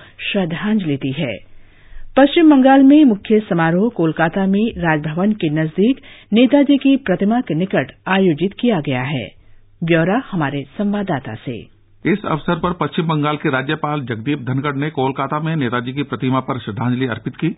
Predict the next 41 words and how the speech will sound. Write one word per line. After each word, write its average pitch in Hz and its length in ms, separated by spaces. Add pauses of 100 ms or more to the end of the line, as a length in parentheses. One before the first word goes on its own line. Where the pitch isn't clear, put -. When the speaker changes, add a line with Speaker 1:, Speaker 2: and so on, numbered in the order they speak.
Speaker 2:
मुख्यमंत्री 165 560
ममता 131 300
बनर्जी 127 380
ने 139 120
दार्जिलिंग 113 420
में 135 100
एक 135 200
समारोह 120 480
में 139 100
सुभाष 117 340
चंद्र 107 200
बोस 113 320
को 120 100 (300)
श्रद्धा 131 300
सुमन 117 360
अर्पित 110 260
किए। 131 260 (220)
आज 139 200
सवेरे 139 340
से 160 120
ही 151 160
बड़ी 135 180
संख्या 127 300
में 135 120
लोग 120 360
अपने 120 260
प्रिय 120 200
नेताजी 110 360
के 110 140
निवास 110 380
स्थान 107 240
पहुंचने 101 340
शुरू 113 260
हो 123 120
गए। 131 180 (200)
राज्य 143 240
सरकार 143 360
ने 160 140 (120)
प्रत्येक 143 360
ब्लॉक 127 260
में 127 160